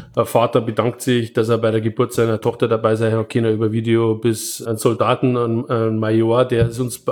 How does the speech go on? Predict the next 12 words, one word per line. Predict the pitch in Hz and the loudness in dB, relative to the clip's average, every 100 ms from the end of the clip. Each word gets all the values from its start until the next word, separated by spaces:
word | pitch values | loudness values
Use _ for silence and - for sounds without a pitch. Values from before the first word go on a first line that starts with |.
| - | -2
äh, | 120 127 | -2 0
in | 117 | 0
Las | 110 - | -2 0
Vegas | 127 127 120 | 0 2 0
am | 113 | -4
Stand | - 110 131 | -2 -2 -2
bedankt | - 113 117 135 - | -4 -2 0 -2 -2
und | 127 | -2
uns | 139 127 | 0 0
umarmt, | 120 107 113 135 151 120 | -2 -2 0 2 0 0
weil | 117 117 117 | 0 2 4
er | 117 | 4